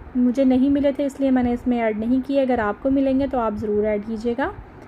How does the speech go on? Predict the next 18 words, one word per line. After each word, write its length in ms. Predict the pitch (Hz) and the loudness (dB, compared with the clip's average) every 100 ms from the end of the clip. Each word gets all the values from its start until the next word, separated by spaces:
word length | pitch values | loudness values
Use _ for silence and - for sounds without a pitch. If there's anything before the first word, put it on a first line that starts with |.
| - - - | -20 -14 -10
और 200 | 220 220 | -6 -4
यहाँ 360 | 226 226 262 285 | -4 -4 -2 0
मैं 140 | 285 | 0
इसकी 240 | 269 - | -2 -4
कर 160 | 269 254 | -4 -2
लूँगी 300 | 240 247 247 | 0 2 0
अच्छे 280 | - - 247 | -2 -6 -6
से 180 | - 247 | -2 -2
mixing। 420 | 214 - 302 427 523 - - - - - - - - - - - - - - - - - | -2 -6 -6 -6 -8 -18 -20 -20 -20 -20 -20 -20 -20 -20 -20 -20 -18 -18 -18 -20 -10 -6
अच्छा, 240 | 262 302 | -4 -2
आपने 580 | 277 262 262 269 302 320 | -2 -2 -2 -2 -2 -2
इसको 380 | 277 277 - 311 | -4 -8 -4 -4
ठंडा 420 | 285 269 254 294 | -2 0 2 2
करके 340 | 311 294 277 320 | 2 -2 -2 -4
फिर 240 | - 294 294 | -2 -2 0
serve 280 | 262 233 226 | 0 0 -2
करना 260 | 220 196 196 | -6 -6 -6
है, 120 | 202 | -10